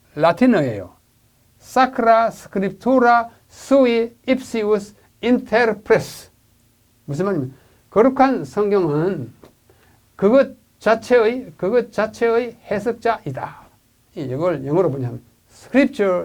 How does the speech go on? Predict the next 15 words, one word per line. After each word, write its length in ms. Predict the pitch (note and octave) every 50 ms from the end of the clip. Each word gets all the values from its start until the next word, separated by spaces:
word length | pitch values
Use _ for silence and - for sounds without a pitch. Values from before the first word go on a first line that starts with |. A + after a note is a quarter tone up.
| E3 E3+
is 300 | F3 E3+ E3 D#3 D#3+ - _
its 240 | G#3+ G#3+ G3+ - - E3
own 340 | F3+ G#3 G#3+ G#3+ G#3 F#3+
interpreter. 600 | D#3+ E3 D3+ D#3+ D#3 - D3 C#3 B2+ B2+ B2 A2 - _
Scripture 480 | _ - _ F#3 F#3+ F#3 - E3+ D3+ C3
is, 100 | C3 - _ _ _ _ _ _ _ _ _
성경은 680 | - A3+ B3 C4 B3 C4 B3+ B3 A#3 G#3+ F#3 - - - _ _
그 340 | - G#3 A3+ B3 A#3 - -
자체의 640 | _ G3 G#3+ G#3 - - A3+ A3 G#3 A3+ A#3 A3+ - - _ _ _ -
해석자이다. 840 | F#3 G#3+ F#3+ G#3+ G#3 G#3+ - _ - F3 D#3 C#3 B2+ A#2+ G#2+ G2+ F#2+ - - - _ _ _ _ _ _ _ _ _ _ _ _ _ _
그 100 | - F#3
자체의 260 | F#3+ E3 D#3+ E3+ C#3+
해석자. 200 | C3 B2+ - - - _ _ _ _ _ _ _ _ _ _ _ _ _ _ _
어쩌면 380 | - B3+ B3+ D#4 D4+ D4 C#4+ C4
이렇게 300 | C4 - A#3+ G#3+ D#3+